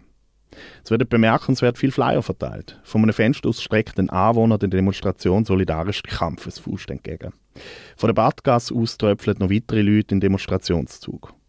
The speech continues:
Man läuft weiter Richtung Döstalstrasse. Dort geht's dann weiter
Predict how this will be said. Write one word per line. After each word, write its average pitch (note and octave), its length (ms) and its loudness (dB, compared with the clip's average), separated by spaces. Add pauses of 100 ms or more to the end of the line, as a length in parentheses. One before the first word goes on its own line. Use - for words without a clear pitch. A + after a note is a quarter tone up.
(120)
Man G2 140 -2
läuft A#2 200 0
weiter C3 320 0
Richtung G#2 340 -4 (120)
Döstalstrasse. - 880 -4 (500)
Dort - 280 0
geht's B2 300 -2
dann G2+ 200 0
weiter D3+ 480 0